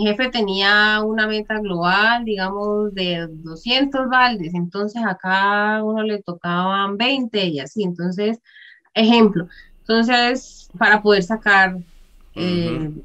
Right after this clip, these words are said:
Speaker 2: Para poder
Speaker 1: sacar, porque el
Speaker 2: justificarlo.
Speaker 1: transporte sí nos cobraba. En ese caso, sí, no vivíamos en la finca, porque eran va-, varias fincas, eh, vivíamos en una casa que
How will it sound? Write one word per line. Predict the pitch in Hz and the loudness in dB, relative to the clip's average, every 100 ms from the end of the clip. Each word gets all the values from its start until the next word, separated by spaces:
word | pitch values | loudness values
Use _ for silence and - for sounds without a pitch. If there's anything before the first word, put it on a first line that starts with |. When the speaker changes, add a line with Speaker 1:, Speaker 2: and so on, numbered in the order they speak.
| - | -6
Speaker 2:
Para | 123 127 | 2 4
poder | 127 120 | 4 4
Speaker 1:
sacar, | - | 6
porque | 233 240 | 4 4
el | 143 | 4
Speaker 2:
justificarlo. | |
Speaker 1:
transporte | 220 131 269 294 330 | 4 4 4 2 -2
sí | 294 | -2
nos | 254 254 | -2 -4
cobraba. | 208 180 165 151 139 139 - - - - - - - | -4 -2 -2 -6 -8 -12 -18 -20 -20 -20 -18 -18 -6
En | 226 247 | -2 2
ese | 269 294 339 | 4 4 2
caso, | 339 302 302 302 | 4 4 4 0
sí, | 285 269 | -2 -4
no | 247 247 247 | -4 0 0
vivíamos | 247 254 240 240 226 | 0 0 0 0 -4
en | 196 | -4
la | 175 156 | -4 -4
finca, | 190 220 | -4 -4
porque | 233 220 180 | -6 -6 -2
eran | 175 190 | -2 0
va-, | 190 185 | -2 -2
varias | 185 185 190 202 - | -2 -2 -2 -6 -2
fincas, | 208 196 202 247 285 _ _ _ _ _ _ _ | -2 0 2 0 0 _ _ _ _ _ _ _
eh, | 190 202 | 0 2
vivíamos | 202 202 240 | 4 4 2
en | 226 190 | 2 0
una | 196 202 | -2 2
casa | 226 240 254 262 311 311 _ _ _ | 2 2 0 -2 -4 -8 _ _ _
que | 214 196 190 185 180 175 170 160 | -4 -2 -2 -2 -2 -4 -6 -8